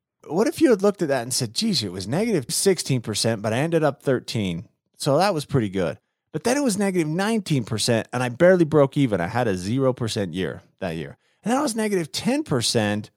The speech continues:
but then I, I broke, but I actually ended up positive at, at thirteen percent. And so then the next year, you went down negative six percent, and you thought, "Oh, all right, this is,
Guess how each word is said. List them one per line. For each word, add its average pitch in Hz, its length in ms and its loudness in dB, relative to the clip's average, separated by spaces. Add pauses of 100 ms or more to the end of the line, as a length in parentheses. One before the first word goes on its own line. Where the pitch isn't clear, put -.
but 135 140 0
then 147 180 4
I, 120 420 0 (140)
I 120 120 -2
broke, 135 340 2 (120)
but 123 160 0
I 127 60 4
actually 117 480 -2
ended 127 240 0
up 120 160 0
positive 110 500 -2
at, - 160 -10
at 98 200 -10
thirteen 131 580 -4
percent. 110 400 -4 (320)
And 139 160 -2
so 147 140 6
then 143 180 -2
the 143 80 0
next 165 460 -2
year, 151 320 2 (180)
you 120 120 0
went 123 240 4
down 120 220 2
negative 117 360 -2
six - 240 -2
percent, 110 320 -2
and 104 100 -6
you 107 80 -4
thought, 117 300 2
"Oh, 160 400 4
all 87 100 -10
right, 92 420 -4
this 160 340 4
is, 82 220 -8